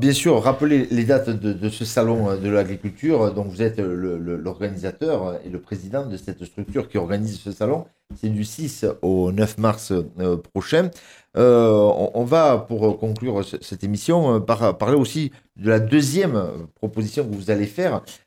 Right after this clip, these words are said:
euh, et que vous souhaiteriez bien sûr, euh, peut-être voir,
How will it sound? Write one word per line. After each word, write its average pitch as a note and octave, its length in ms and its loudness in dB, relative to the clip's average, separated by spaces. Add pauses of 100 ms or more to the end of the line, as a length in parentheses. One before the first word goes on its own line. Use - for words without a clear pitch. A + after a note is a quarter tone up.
(140)
euh, F#2 680 2 (140)
et - 60 -6
que G#2+ 240 0
vous G2+ 160 -2
souhaiteriez A#2+ 640 2
bien A2 140 4
sûr, B2 320 4
euh, F2+ 200 6
peut-être G#2 460 0
voir, G2+ 500 4